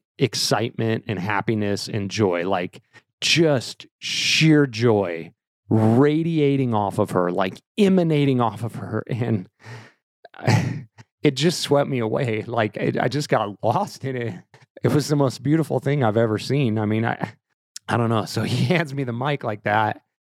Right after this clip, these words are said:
and I don't sing a single word. I, I lose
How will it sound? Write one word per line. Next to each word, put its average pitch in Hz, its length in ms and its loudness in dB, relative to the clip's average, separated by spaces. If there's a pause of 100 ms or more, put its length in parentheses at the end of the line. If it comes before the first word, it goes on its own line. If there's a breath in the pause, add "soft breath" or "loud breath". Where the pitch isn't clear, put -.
and 127 440 -2 (460)
I 143 60 0
don't 151 160 -4
sing 139 480 -6
a 123 100 -6
single 120 320 0
word. 101 340 2
I, 120 160 0
I 127 140 0
lose 127 520 0